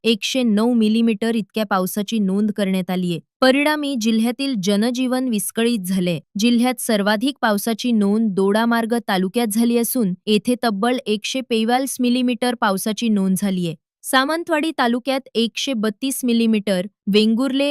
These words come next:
एकशे एकोणतीस मिलीमीटर, वैभववाडी एकशे बावीस मिलीमीटर, कुडाळ एकशे तेरा मिलीमीटर,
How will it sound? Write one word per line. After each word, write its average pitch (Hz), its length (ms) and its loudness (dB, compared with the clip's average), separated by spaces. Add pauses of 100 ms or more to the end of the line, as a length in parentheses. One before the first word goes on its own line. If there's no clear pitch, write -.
(160)
एकशे 240 360 -2
एकोणतीस 254 600 -2
मिलीमीटर, 202 600 0 (260)
वैभववाडी 240 840 2 (120)
एकशे 220 400 0
बावीस 220 520 0
मिलीमीटर, 202 640 2 (280)
कुडाळ 254 420 2 (320)
एकशे 240 360 0
तेरा 233 400 0
मिलीमीटर, 220 680 0